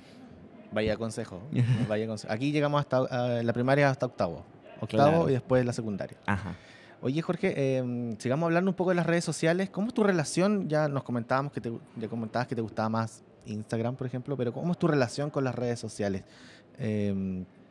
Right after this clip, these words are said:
Speaker 1: ¿sientes que, por ejemplo, aquí estuvo Valentina Dávila hace unos días
Speaker 2: Ujú.
Speaker 1: y decía que una influencer decía, eh, que son un, un arma de doble filo, por ejemplo, que te pueden subir mucho y que te, también te pueden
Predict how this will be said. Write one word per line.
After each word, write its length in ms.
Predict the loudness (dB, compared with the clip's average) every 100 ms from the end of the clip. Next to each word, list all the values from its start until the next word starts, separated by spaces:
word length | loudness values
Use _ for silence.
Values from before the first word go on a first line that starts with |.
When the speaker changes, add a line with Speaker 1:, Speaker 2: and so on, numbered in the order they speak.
| -20 -20 -20 -20 -20 -20
Speaker 1:
¿sientes 440 | -6 -4 0 0 2
que, 340 | 4 4 2 -6 -20 -20 -20 -2
por 120 | -2
ejemplo, 300 | 0 2 2
aquí 140 | 2
estuvo 300 | 0 2 4
Valentina 400 | 4 2 0 4
Dávila 280 | 6 6 4
hace 120 | 0
unos 180 | -2 -2
días 320 | 4 4 4 0 -8
Speaker 2:
Ujú. 240 | -6 -4 -8 -8
Speaker 1:
y 80 | -2
decía 340 | 0 2 2 2
que 80 | 0
una 120 | 0
influencer 460 | 2 2 2 2
decía, 380 | 2 2 4 4
eh, 240 | 4 0 0
que 100 | -4
son 220 | -4 -4
un, 120 | -4 -6
un 160 | -4 0
arma 260 | 0 0
de 100 | 0
doble 280 | 0 0 -2
filo, 340 | -2 -2 0
por 140 | -2 -4
ejemplo, 300 | -4 -2 -2
que 80 | -4
te 100 | -4
pueden 240 | -4 -4
subir 300 | -2 -2 -2
mucho 440 | -2 -4 -2 -2 -2
y 60 | -6
que 60 |
te, 120 | -4
también 260 | -4 -4 -4
te 100 | -6
pueden 300 | -4 -4 -4